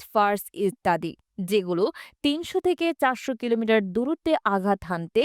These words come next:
সক্ষম। এছাড়া রয়েছে অসংখ্য নৌ মাইন ও সাবমেরিন, যেগুলো কয়েক ঘন্টার মধ্যে পুরো পথটিকে অচল করে দিতে পারে। উনিশশো আশি থেকে উনিশশো আটাশি সালের ইরান ইরাক যুদ্ধে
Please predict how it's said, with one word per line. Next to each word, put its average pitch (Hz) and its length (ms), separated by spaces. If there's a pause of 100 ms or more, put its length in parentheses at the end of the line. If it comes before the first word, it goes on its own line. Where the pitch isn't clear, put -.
(180)
সক্ষম। 185 400 (360)
এছাড়া 285 400
রয়েছে 359 380 (480)
অসংখ্য 370 480 (180)
নৌ 240 160 (140)
মাইন 175 240 (280)
ও 220 80 (200)
সাবমেরিন, 214 580 (260)
যেগুলো 262 460 (140)
কয়েক 220 240 (180)
ঘন্টার 320 500
মধ্যে 254 340 (180)
পুরো 233 200 (120)
পথটিকে 247 580 (320)
অচল 285 320 (140)
করে 202 220
দিতে 175 180
পারে। 170 260 (640)
উনিশশো 320 360 (200)
আশি 294 180
থেকে 381 240
উনিশশো 349 400
আটাশি 277 400
সালের 320 420 (200)
ইরান 294 240 (140)
ইরাক 247 180 (140)
যুদ্ধে 233 400